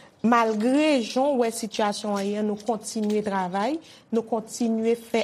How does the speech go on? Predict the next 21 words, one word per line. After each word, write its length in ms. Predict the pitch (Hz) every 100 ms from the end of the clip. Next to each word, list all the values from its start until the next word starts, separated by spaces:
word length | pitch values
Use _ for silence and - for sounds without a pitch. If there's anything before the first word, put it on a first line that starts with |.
| -
akonpanyman, 720 | 208 208 202 196 196 202 294 - - - -
nou 160 | 233 233
kontinye 800 | 240 220 - 233 220 226 233 226 214
aktyèlman 560 | 202 - 233 214 208 202
la, 140 | 190
pa 80 | 202
egzanp, 400 | 196 180 202 196
nou 220 | 208 202 196
gen, 300 | 202 196 196
e, 220 | 202 202
yon 160 | 202 196
pwojè 300 | 208 208 196
ki 140 | 202 -
fèk 240 | 220 214
fini, 380 | - 208 214 240 - - - -
kote 260 | 214 220
ke 140 | 220 214
nou 160 | 202 196
sot 500 | - 226 214 - -
e 400 | 214 202 202 196 196
fòme 520 | - 233 208 208